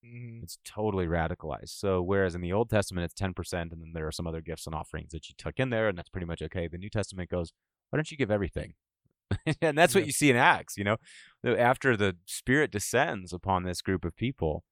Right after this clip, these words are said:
Speaker 2: in Acts chapter two, the great day of Pentecost, it says, "And nobody claimed that any of their possessions was their own."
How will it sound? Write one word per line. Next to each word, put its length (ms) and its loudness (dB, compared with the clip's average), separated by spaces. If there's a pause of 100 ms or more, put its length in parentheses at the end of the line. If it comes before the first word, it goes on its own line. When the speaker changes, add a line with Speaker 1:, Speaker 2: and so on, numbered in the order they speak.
(440)
Speaker 2:
in 240 -2
Acts 220 -2
chapter 280 0
two, 180 0
the 80 -2
great 200 0
day 140 0
of 100 -4
Pentecost, 500 -2
it 60 -20
says, 200 -4
"And 140 -6
nobody 320 0
claimed 380 -6
that 220 -6
any 220 -8
of 80 -6
their 140 -2
possessions 520 -6
was 140 -4
their 220 -6
own." 260 -6